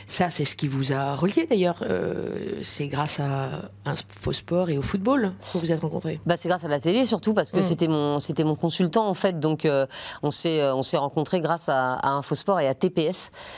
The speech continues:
Speaker 2: euh, à l'époque, parce qu'en fait, euh, donc, c'était mon consultant et on allait de, de stade en stade le, le week-end, en fait, euh, quand on retransmettait des, des matchs et on s'est connus, euh, on s'est connus comme ça. Mais c'est sûr que ça nous a,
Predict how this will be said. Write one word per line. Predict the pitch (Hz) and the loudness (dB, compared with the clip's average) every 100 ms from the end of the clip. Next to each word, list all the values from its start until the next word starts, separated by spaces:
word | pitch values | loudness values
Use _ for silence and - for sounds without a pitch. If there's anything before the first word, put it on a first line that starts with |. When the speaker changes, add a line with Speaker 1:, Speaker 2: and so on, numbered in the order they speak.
| - 139 | -6 0
Speaker 2:
euh, | 127 123 123 120 | 2 4 2 2
à | 127 | 2
l'époque, | 120 196 190 | 2 0 0
parce | 165 | -2
qu'en | 135 | 0
fait, | 175 170 | -2 0
euh, | 143 127 120 | 0 2 2
donc, | 131 | 0
c'était | - | 0
mon | 147 147 | 0 2
consultant | 151 - 147 202 | 0 0 2 2
et | 202 | 2
on | 156 | 2
allait | 151 170 | 2 2
de, | 147 139 | 2 2
de | 131 | 0
stade | - 175 156 | 0 0 0
en | |
stade | 147 165 170 | -2 -2 2
le, | 143 131 | 2 4
le | 131 | 2
week-end, | 131 131 165 | 2 2 0
en | 143 | 0
fait, | 165 160 | -2 -2
euh, | 120 - - - | -2 -4 -12 -12
quand | - 151 | -6 0
on | 139 117 | 0 0
retransmettait | 135 147 135 139 160 | -2 -2 -2 0 2
des, | 147 127 123 - - - 135 | 2 0 -4 -14 -14 -8 0
des | 127 | 2
matchs | 135 165 - | 2 0 -2
et | |
on | 131 | 0
s'est | 127 131 | 0 0
connus, | 143 135 156 | 2 2 2
euh, | 127 | 0
on | |
s'est | 123 143 | 0 0
connus | 151 156 | 0 2
comme | 180 | 2
ça. | 180 208 | 2 0
Mais | 151 | -2
c'est | - | 0
sûr | 156 196 | 0 0
que | 175 | 0
ça | 170 | 0
nous | 156 147 | 0 2
a, | 160 147 | 2 2